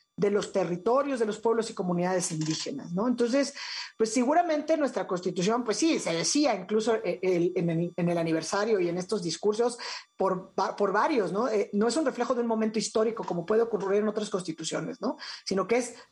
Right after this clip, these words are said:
todo el trayecto que hemos venido recorriendo para constituir el México que hoy estamos entendiendo, lo que es un Estado constitucional y democrático de derecho, y por eso entendemos que también en esta tarea de hacer realidad,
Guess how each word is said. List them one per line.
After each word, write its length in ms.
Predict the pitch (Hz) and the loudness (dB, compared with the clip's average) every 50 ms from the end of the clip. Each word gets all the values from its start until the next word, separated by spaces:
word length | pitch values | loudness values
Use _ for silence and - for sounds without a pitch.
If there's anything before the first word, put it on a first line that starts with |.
| _ | _
todo 380 | - 311 320 339 359 370 359 349 | 2 4 6 6 4 4 2 0
el 120 | 330 320 | 0 0
trayecto 560 | 320 277 262 262 240 277 277 277 277 269 254 | 0 0 0 0 2 2 0 0 0 -2 -2
que 80 | 262 277 | 0 0
hemos 160 | 262 269 262 | 0 0 0
venido 240 | 226 240 240 247 247 | 0 0 0 2 2
recorriendo 540 | 240 240 233 - 196 202 226 240 247 247 247 | 0 0 -2 -2 0 2 2 2 2 0 0
para 220 | 214 196 190 190 | 0 -2 -2 -2
constituir 640 | - 196 202 202 - - 180 - - 208 226 262 277 | -2 -6 -6 -4 -6 -8 -6 -2 0 2 2 4 4
el 120 | 269 226 220 | 4 4 4
México 560 | 233 254 302 320 - 370 320 - 302 285 294 | 4 2 2 0 0 -2 -2 -2 -2 -2 0
que 140 | - 214 202 | 0 2 2
hoy 240 | 208 247 285 311 302 | 4 4 2 2 0
estamos 400 | 285 294 - 220 220 233 233 220 | -4 -2 -4 -4 -4 -4 -6 -6
entendiendo, 720 | 202 185 180 180 170 170 165 160 160 165 170 220 320 - - - - - - - | -6 -6 -4 -4 -4 0 0 0 0 0 0 -2 -2 -4 -8 -14 -14 -10 -4 0
lo 200 | 196 208 208 214 | 0 0 2 2
que 160 | - 220 226 | 0 2 2
es 120 | 247 269 269 | 2 0 0
un 120 | 302 277 | 0 0
Estado 360 | 247 - - 240 233 247 240 | 0 0 2 0 0 0 0
constitucional 680 | 233 214 208 - 175 - 185 165 - 185 180 180 202 233 | -2 -4 -6 -6 -6 -6 -4 -2 0 0 0 0 2 2
y 60 | 247 | 0
democrático 600 | 220 190 170 160 - - 175 175 - 208 - 185 | 0 0 -2 -2 -2 -2 -2 -2 -2 -2 0 0
de 80 | 160 160 | 2 2
derecho, 440 | 160 160 160 160 160 160 - 254 - - - - - - - - | 2 2 2 2 0 2 0 -2 -2 -2 -10 -16 -14 -16 -10 -2
y 120 | - 302 302 | 0 0 0
por 240 | - - 311 311 330 | 2 4 2 4 4
eso 200 | 370 440 - 427 | 4 2 2 2
entendemos 600 | 415 415 - 262 247 233 220 196 196 214 247 240 | 0 2 0 0 0 0 0 0 0 -2 -2 -2
que 80 | - 254 | -2 -4
también 500 | - 185 180 180 190 196 208 254 - - - _ - | -2 -2 -2 0 0 0 0 -2 -4 -8 -14 _ -4
en 160 | 185 190 196 | -2 0 2
esta 280 | 208 233 247 - 277 - | 2 0 0 -2 -4 -2
tarea 680 | - 220 196 202 208 214 226 220 220 220 - - - _ - | -2 0 2 4 4 4 4 2 2 0 -4 -6 -14 _ -10
de 180 | - 175 190 180 | -2 0 0 0
hacer 260 | 175 180 214 208 202 | 2 2 0 0 2
realidad, 560 | 208 214 220 214 180 170 175 180 208 254 269 | 2 0 2 2 2 2 2 2 2 0 -4